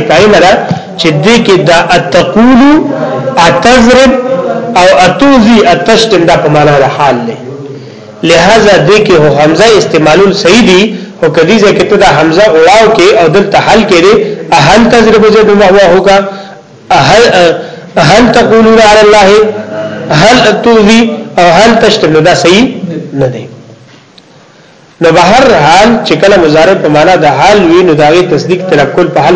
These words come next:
سره صحیح نه دی. که دک مضارع باندې چې کومه قرینه ده، که په کې د مضارع عمل کړی او که عمل یې نه کړی، او دا قرینه عامه ده، هغه خبره هم صحیح ده په خپل ځای. قرینه عامه ده، که جمله حالیه او که جمله غیر حالیه،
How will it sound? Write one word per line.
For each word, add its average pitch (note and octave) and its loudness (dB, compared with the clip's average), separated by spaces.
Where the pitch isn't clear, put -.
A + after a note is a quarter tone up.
سره C#3+ 0
صحیح D#3+ 0
نه F3+ 2
دی. G3 2
که E3 0
دک G#3+ 0
مضارع F3 2
باندې E3+ 2
چې F3 -2
کومه D#3 0
قرینه D#3+ 0
ده، B3 2
که F3+ 0
په F3 0
کې G#3 2
د - 2
مضارع D#3+ 2
عمل F3+ 2
کړی B3 2
او F3 2
که F3 2
عمل G#3+ 2
یې D4+ 2
نه G3 2
کړی، F#3+ 0
او F#3+ 2
دا F#3 2
قرینه G3+ 2
عامه D3+ 0
ده، C3 0
هغه F#3 0
خبره G#3+ 2
هم G3+ 0
صحیح F#3 0
ده E3+ 2
په - -2
خپل G3+ 0
ځای. B2 -2
قرینه G3+ 2
عامه G3 2
ده، F3+ 2
که E3+ 0
جمله F#3+ 2
حالیه G3 2
او D#3 0
که F#3 0
جمله G3 2
غیر A#3 2
حالیه، D3 0